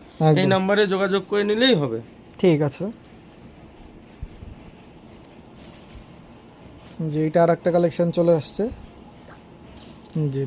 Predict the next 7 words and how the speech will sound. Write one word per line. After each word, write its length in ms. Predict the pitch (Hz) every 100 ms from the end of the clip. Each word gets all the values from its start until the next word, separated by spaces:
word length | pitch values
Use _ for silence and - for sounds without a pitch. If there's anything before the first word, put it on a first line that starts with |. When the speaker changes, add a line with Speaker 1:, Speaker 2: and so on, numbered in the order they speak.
| 135
Speaker 1:
দেখেন, 260 | 131 135 131 - - - - - - - - - - - - - - - - - - - - - - - - - - 151
বাহ, 120 | 147 - - - 160
এইটা 140 | 160 180
হচ্ছে 160 | 175
আপনার 240 | 196 214 214
আঁচল 300 | 185 208 190
পোর্শন। 300 | 175 160 147